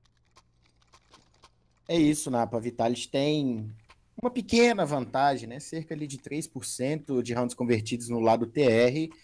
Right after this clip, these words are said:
Já mostrou no pistol, viu? E o Amanek criminoso ficando com um de H P. Achei até que ia acontecer o que aconteceu no jogo de FaZe Gambit. Algo de especial iria acontecer pra equipe da G dois, mas não,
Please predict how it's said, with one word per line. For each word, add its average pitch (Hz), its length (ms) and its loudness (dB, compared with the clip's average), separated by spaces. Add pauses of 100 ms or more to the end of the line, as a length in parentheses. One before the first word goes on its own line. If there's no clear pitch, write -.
(400)
Já 160 200 6
mostrou 175 320 0
no 202 100 -8
pistol, 180 560 -8
viu? 139 240 -14
E 185 60 -10
o 170 80 -6
Amanek 151 600 -6
criminoso 196 1000 2
ficando 139 460 -14
com 135 260 -12
um 139 40 -10
de 139 100 -12
H 123 240 -6 (120)
P. 131 240 -8 (440)
Achei 139 260 -10
até 131 720 -4 (480)
que 117 180 -6
ia 123 80 4
acontecer 135 460 -2
o 127 40 -6
que 160 60 -6
aconteceu 160 1000 -2 (340)
no 165 80 0
jogo 147 200 6
de 151 100 0
FaZe 175 280 2
Gambit. 151 580 0
Algo 165 640 2 (140)
de 127 80 -16
especial 131 480 -2
iria 127 140 0
acontecer 123 600 -4 (400)
pra 135 120 0
equipe 127 260 0
da 123 140 4
G 127 160 2
dois, 127 340 4
mas 147 220 2
não, 127 340 2